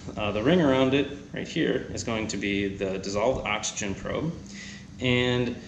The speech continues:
if you ever use one of these in the future, you'll know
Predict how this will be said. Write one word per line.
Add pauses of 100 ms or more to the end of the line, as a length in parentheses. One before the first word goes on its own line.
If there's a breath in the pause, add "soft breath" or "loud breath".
(960 loud breath)
if
you
ever
use
one
of
these
in
the
future,
you'll
know